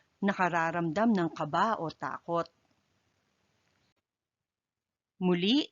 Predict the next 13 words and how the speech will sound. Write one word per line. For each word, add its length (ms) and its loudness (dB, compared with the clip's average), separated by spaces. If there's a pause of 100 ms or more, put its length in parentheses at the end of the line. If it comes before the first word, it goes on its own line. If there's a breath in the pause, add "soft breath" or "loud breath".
(1000)
ang 240 4
may 320 6
at 160 0
mayroon 800 4
ay 160 -2
tinatawag 800 2
na 160 2
pandiwang 1040 4
walang 560 2
banghay. 880 -2 (1300)
Ang 240 2
may 560 6 (480)
ay 160 2